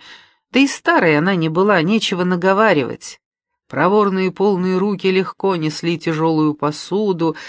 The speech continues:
круглое лицо сияло, как у двадцатилетней.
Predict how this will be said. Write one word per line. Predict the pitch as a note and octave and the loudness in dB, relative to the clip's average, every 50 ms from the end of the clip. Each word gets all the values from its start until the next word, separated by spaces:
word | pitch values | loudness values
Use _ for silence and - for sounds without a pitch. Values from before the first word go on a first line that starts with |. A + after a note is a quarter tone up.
| - - - - - | -18 -18 -20 -14 -6
круглое | - - G3+ A#3+ B3+ A3 F3 F#3+ F#3 F#3 F3+ | 0 2 4 4 4 2 2 2 4 4 4
лицо | F3+ F#3 F#3+ F#3 - - - A3 G#3 | 4 2 0 -2 -4 -2 -2 -2 -2
сияло, | G3 - - G3+ F3+ F#3 A3 A3+ G#3+ F#3+ F#3 | -2 -2 -2 -2 0 2 2 2 2 0 0
как | F3+ - G3 F#3 - F#3+ | 0 0 -2 0 0 -2
у | F#3 | -2
двадцатилетней. | E3 D3 D3 F3+ F#3+ - - G3 F3+ - - G3 G3 G3 G3 F3 D3+ D3 - C#3+ C3+ B2 A#2+ - | -2 0 0 0 0 0 -2 -6 -4 -2 -2 0 2 2 2 2 0 -2 -4 -8 -6 -6 -8 -10